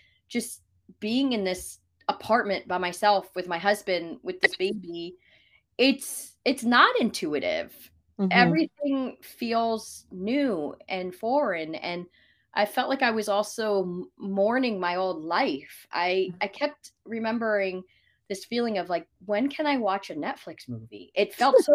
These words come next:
Speaker 2: <laughs>
Speaker 1: far away
Speaker 2: Yeah.
Speaker 1: from me, you
Speaker 2: Mm-hmm.
Speaker 1: know?
Speaker 2: I, I know that feeling. Yes.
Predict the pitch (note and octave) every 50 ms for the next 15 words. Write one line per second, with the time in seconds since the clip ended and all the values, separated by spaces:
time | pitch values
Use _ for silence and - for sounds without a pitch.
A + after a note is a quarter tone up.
0 | D4 G4 - - G5 D#4+ C4+ C4+ C4 C4 D4 A3 G#3+ G#3 - D#4 A#3+ A#3 - -
1 | C#4 A2 C#2+ C2+ - _ _ _ _ _ _ _ _ _ _ _ _ _ _ _
2 | - G3 F3 F3 G3 G3 F3 F3+ F#3+ F#3 F3+ F3+ F3 F#3+ - - _ - F#3 F#3+
3 | F#3+ F#3 F#3+ F3+ F#3 F#3 F3 E3+ E3+ _ - F3 E3+ F3 F3 E3 D#3 D#3+ D#3+ E3+
4 | E3 E3+ - - -